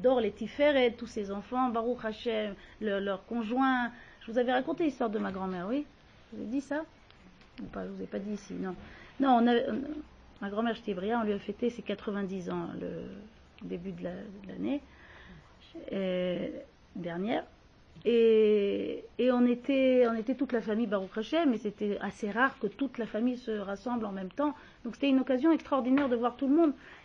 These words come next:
Et ils ont préparé, quelqu'un a préparé pour ma grand-mère une matseguet, une, euh, un petit truc projeté. Et ils l'ont mise comme ça. Alors dans ce truc projeté, ils ont fait un arbre. C'est très joli.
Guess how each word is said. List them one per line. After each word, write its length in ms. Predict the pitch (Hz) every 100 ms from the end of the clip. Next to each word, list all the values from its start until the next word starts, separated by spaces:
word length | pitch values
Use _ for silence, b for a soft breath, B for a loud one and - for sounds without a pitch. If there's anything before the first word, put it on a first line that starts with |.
| -
Et 160 | 277
ils 120 | 294 311
ont 80 |
préparé, 440 | 277 311 294 285 302
quelqu'un 280 | 277 262 294
a 40 |
préparé 420 | - 262 226 262
pour 120 | 262
ma 140 | 226 214
grand-mère 320 | 214 240 254
une 100 | 220
matseguet, 560 | 208 196 - 247 214 202
une, 220 | 208 208 202
euh, 520 | 196 196 196 196 196
un 40 |
petit 200 | 196 220
truc 240 | 214 254 -
projeté. 560 | - 247 240 240 - - B B B B B B B _ -
Et 560 | 269 269 262 254 262
ils 60 | 277
l'ont 160 | 294 277
mise 240 | 285 262
comme 220 | - 240
ça. 200 | 240 285
Alors 200 | 262 240
dans 120 | 226
ce 120 | 240 240
truc 200 | 277 226
projeté, 480 | - 220 - 302
ils 140 | 277 233
ont 80 | 214
fait 140 | 240
un 160 | 226 233
arbre. 240 | 196 - - - - - - B B B -
C'est 120 | - -
très 180 | 302
joli. 440 | 254 262 233 294